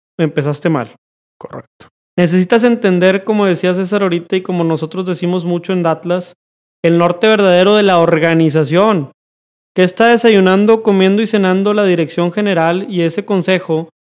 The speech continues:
Speaker 1: que le está dando una orientación hacia los próximos cinco o diez años? Y entonces, que esa transformación que tú hagas o esa tecnología que tú propongas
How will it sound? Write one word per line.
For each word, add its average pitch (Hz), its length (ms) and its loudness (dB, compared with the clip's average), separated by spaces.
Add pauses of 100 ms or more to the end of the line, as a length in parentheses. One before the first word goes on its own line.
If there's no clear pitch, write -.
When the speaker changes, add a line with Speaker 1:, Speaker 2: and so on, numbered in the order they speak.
(140)
Speaker 1:
que 165 300 2
le 160 140 0
está 170 320 -2
dando 190 360 0
una 190 160 0
orientación 185 800 0 (100)
hacia 165 260 -4
los 160 160 -2
próximos 202 720 -2 (400)
cinco 202 440 2
o 196 80 4
diez 185 260 0
años? 202 460 -2
Y 170 100 2
entonces, 196 840 0 (340)
que 180 100 2
esa 233 220 -2
transformación 220 720 0
que 226 100 -2
tú 214 220 -2
hagas 151 340 0
o 170 80 2
esa 190 180 -2
tecnología 190 560 0
que 190 120 -6
tú 180 160 -6
propongas 170 640 -4